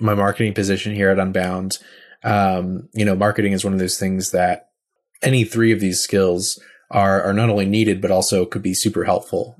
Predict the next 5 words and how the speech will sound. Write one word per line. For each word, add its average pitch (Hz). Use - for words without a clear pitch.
Um, 90
and 101
so 98
I 117
am 101